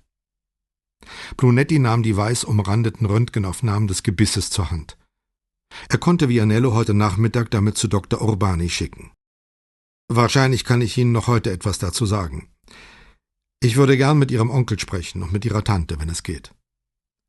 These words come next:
"Heute Abend?" "Ja, ja", antwortete Lorenzoni abwesend. "Kommissario,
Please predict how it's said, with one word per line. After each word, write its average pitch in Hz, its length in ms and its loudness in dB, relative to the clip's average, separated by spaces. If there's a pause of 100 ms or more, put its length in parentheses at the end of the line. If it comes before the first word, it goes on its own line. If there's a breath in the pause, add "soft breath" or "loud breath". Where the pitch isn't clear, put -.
(480)
"Heute 107 200 2
Abend?" 107 420 -4 (800)
"Ja, 101 140 0
ja", 98 300 0 (1160)
antwortete 101 600 0
Lorenzoni 95 640 2
abwesend. 80 600 -10 (1700 loud breath)
"Kommissario, 107 640 2